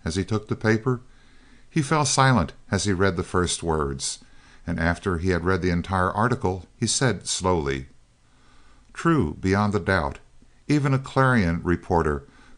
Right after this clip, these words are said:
couldn't imagine that. It's all intra-atomic energy, all right. Some poor devil trying our stunt without my horseshoe in his pocket."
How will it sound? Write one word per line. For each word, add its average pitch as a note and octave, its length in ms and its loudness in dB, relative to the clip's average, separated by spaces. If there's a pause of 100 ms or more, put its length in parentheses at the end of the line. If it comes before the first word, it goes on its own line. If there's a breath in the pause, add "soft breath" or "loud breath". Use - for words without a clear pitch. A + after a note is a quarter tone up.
couldn't A2 220 -2
imagine F2+ 520 0
that. F2+ 320 -2 (720 soft breath)
It's G2+ 240 0
all A2+ 340 4
intra-atomic A2+ 920 0
energy, F#2 420 0
all C#2 180 -2
right. D#2 320 -2 (460 soft breath)
Some E3+ 280 2
poor C#3+ 220 4
devil G#2+ 540 2 (320)
trying A#2+ 380 2
our G#2+ 160 2
stunt D#2 440 -2 (380)
without F#2+ 280 0
my F#2+ 180 0
horseshoe F#2 520 2
in C#2+ 60 -4
his D2 160 -4
pocket." E2+ 480 -6